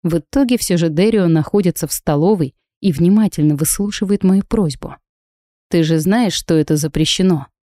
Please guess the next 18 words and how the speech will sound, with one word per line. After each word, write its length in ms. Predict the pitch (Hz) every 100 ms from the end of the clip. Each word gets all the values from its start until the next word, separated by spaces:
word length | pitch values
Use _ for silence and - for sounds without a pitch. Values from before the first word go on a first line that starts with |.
| _ _ _
спрашивает 720 | - - 160 196 - 147 147
он, 100 | 151
внимательно 600 | 139 165 196 214 208 196
глядя 280 | 185 196 180
в 60 |
глаза. 420 | 160 208 196 156 - _ _ _ _ _ _ _ _
"Да, 380 | 196 202 202 233 - -
но 180 | 233 233
нам 220 | 185 190
нужно 300 | 247 269 302
кое-что 420 | - 214 - 269
купить 260 | - 294 214
в 100 | 180
городе", 500 | 208 185 175 190 - _ _ _ _
отвечает 640 | 175 147 147 - 220 170
за 100 | 160
меня 240 | 151 143 139
Силана. 480 | - 185 190 139